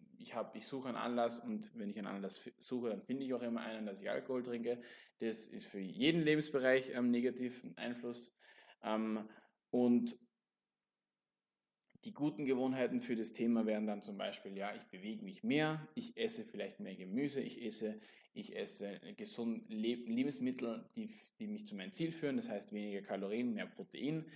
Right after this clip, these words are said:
ja, solche Sachen, ähm, das wären diese guten Gewohnheiten. Und die versuchen wir wirklich so einfach wie möglich zu machen, diese guten Gewohnheiten, indem dass wir es einfach so in unseren Tag integrieren, dass wir quasi gar nicht mehr drum rumkommen.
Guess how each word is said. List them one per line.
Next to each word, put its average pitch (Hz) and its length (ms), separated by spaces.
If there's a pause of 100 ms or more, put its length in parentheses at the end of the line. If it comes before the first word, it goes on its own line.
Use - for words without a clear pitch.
(260)
ja, 127 180
solche 120 260
Sachen, 120 420 (320)
ähm, 113 180
das 113 140
wären 120 120
diese 117 180
guten 117 440
Gewohnheiten. 87 600 (380)
Und 139 360 (1600)
die 160 100
versuchen 170 480
wir 139 160
wirklich 135 260
so - 200
einfach 175 500
wie 143 80
möglich 135 460
zu 131 100
machen, 120 340
diese 127 180
guten 131 280
Gewohnheiten, 127 720
indem 117 380
dass 123 200
wir 117 80
es 117 140
einfach 117 300
so 143 340
in 175 100
unseren 151 280
Tag 139 340
integrieren, 127 580 (380)
dass - 400 (280)
wir 117 200
quasi 107 300
gar 104 140
nicht 104 120
mehr 104 100
drum 101 180
rumkommen. - 420